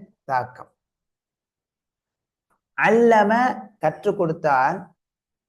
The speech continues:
தஅல்லம்து நான் கற்றுக்கொண்டேன். சரிங்களா? அல்லம الشيخ فوزي حفظه الله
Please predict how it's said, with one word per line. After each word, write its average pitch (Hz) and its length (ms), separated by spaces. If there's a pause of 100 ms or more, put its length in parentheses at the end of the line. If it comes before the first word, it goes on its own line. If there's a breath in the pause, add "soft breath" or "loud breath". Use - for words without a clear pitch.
(480)
தஅல்லம்து 170 600
நான் 156 260
கற்றுக்கொண்டேன். 104 960 (960)
சரிங்களா? 120 420 (840)
அல்லம 180 840 (720)
الشيخ 180 560 (340)
فوزي 139 640
حفظه 131 600
الله 120 380